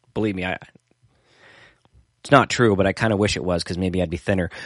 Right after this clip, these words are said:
But, you know, if, if that's your paradigm, whenever you see a Twinkie, all of a sudden you're gonna be like, "Ah, I rebuke you, Twinkie." You know, that's your paradigm of thought.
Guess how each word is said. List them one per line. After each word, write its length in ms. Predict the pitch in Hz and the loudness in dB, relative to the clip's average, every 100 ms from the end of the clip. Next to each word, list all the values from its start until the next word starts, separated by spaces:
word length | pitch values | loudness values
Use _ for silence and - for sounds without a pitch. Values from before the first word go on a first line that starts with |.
| - | 2
But, 180 | 143 - | 2 4
you 140 | - 175 | 4 6
know, 100 | 151 | 8
if, 180 | 147 - | 6 2
if 140 | 151 | 2
that's 220 | 180 202 | 4 4
your 80 | 175 | 2
paradigm, 420 | - 196 175 113 | 4 6 6 6
whenever 220 | 117 147 | 4 2
you 140 | 151 151 | 2 0
see 160 | - | 2
a 40 | 127 | 2
Twinkie, 480 | - 180 175 123 104 | 2 2 4 6 6
all 80 | |
of 80 | 107 | 6
a 40 | 110 | 6
sudden 180 | 135 | 4
you're 80 | 117 | 4
gonna 140 | 117 110 | 2 2
be 120 | 110 | 2
like, 220 | 107 107 - 605 | 0 -2 4 6
"Ah, 220 | 571 - | 8 6
I 120 | - 403 | 4 4
rebuke 400 | 370 349 381 359 | 6 6 4 2
you, 100 | 349 | 2
Twinkie." 400 | 427 403 320 220 | 2 2 2 2
You 140 | 110 | 4
know, 140 | 113 | 4
that's 320 | 113 127 - 123 | 4 4 2 0
your 100 | 120 | 2
paradigm 560 | - 127 127 117 113 | 2 2 2 0 -2
of 100 | 101 | -6
thought. 400 | - 160 143 82 | -6 -4 -2 -4